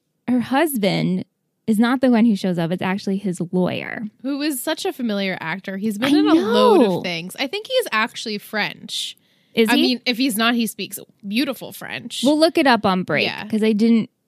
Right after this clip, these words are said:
Speaker 1: I did
Speaker 2: He's
Speaker 1: not
Speaker 2: ve-,
Speaker 1: look that
Speaker 2: he's
Speaker 1: up.
Speaker 2: very familiar, and I'm trying to think if it was, like, a Mary Kate and Ashley movie <laughs> back
Speaker 1: Oh.
Speaker 2: then. Something, but I'm going to find out.
Speaker 1: So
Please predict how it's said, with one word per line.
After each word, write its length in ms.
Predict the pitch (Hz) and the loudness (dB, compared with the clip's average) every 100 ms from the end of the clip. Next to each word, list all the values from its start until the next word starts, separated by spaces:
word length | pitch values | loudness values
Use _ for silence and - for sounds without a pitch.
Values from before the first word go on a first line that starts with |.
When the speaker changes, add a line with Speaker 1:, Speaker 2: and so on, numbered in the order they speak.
| - | 2
Speaker 1:
I 60 | |
did 80 | 208 | 4
Speaker 2:
He's 100 | 220 | 6
Speaker 1:
not 180 | 202 175 | 4 2
Speaker 2:
ve-, 60 | 185 | -2
Speaker 1:
look 100 | - | -2
that 140 | 180 | -2
Speaker 2:
he's 240 | 160 - 240 | 0 -2 -2
Speaker 1:
up. 80 | |
Speaker 2:
very 300 | 220 240 247 | -2 0 0
familiar, 500 | 240 214 190 165 170 | -2 -4 -6 -6 -8
and 180 | 170 190 | -8 -6
I'm 140 | 196 196 | -6 -6
trying 240 | 214 202 | -6 -4
to 80 | 202 | -4
think 340 | 196 196 190 | -4 -6 -6
if 120 | 202 | -12
it 100 | 196 | -12
was, 160 | 190 196 | -12 -8
like, 160 | 196 196 | -8 -8
a 40 | |
Mary 260 | 196 180 185 | -6 -6 -6
Kate 240 | - 185 | -8 -6
and 80 | 208 | -2
Ashley 360 | 302 339 - 320 | -2 -2 -4 -2
movie 420 | 302 302 277 285 | -2 -2 0 2
<laughs> 0 | |
back 480 | 302 180 226 269 392 | 2 4 4 2 2
Speaker 1:
Oh. 60 | |
Speaker 2:
then. 640 | 277 277 254 247 254 254 247 - _ _ | 0 0 0 -2 -2 -2 -4 -10 _ _
Something, 460 | 214 185 165 170 | -6 -6 -6 -8
but 140 | 185 - | -10 -6
I'm 80 | 196 | -2
going 220 | 202 196 | 0 0
to 60 | |
find 260 | 190 160 160 | -2 -6 -6
out. 220 | 139 - _ _ _ _ _ _ | -10 -14 _ _ _ _ _ _
Speaker 1:
So 360 | - 285 269 | 0 4 4